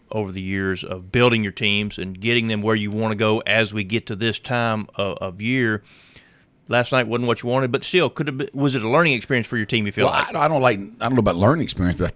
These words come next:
Speaker 2: you know, here's what, here's what would have typically happened. We, we played extremely well, uh, uh, defensively. We gave up one transition basket, and it really wasn't in a,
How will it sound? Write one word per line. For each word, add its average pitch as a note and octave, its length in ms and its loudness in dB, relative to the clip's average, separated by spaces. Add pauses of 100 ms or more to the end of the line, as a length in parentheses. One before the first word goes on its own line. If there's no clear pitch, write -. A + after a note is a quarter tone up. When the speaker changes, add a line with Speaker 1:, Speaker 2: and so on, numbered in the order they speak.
Speaker 2:
you A2+ 100 4
know, F#2 180 4
here's G#2+ 380 2
what, B2 160 0
here's B2+ 260 0
what - 100 -4
would G#2 140 2
have F#2 120 0
typically F#2 440 -4
happened. D2 460 -4
We, D2 260 -8
we D#2+ 120 -4
played D#2+ 340 -4
extremely A2 800 -2
well, F#2 480 0 (400)
uh, D#2 300 -4 (240)
uh, C#2 220 -8
defensively. E2 580 -4
We D#2+ 160 -2
gave D#2 240 -4
up D2+ 140 -6
one G2 200 0
transition F#2+ 680 -2
basket, E2 420 -2
and C#2+ 100 -4
it F2+ 80 0
really E2 240 -2
wasn't D#2+ 320 0
in D#2+ 80 2
a, C2+ 140 -6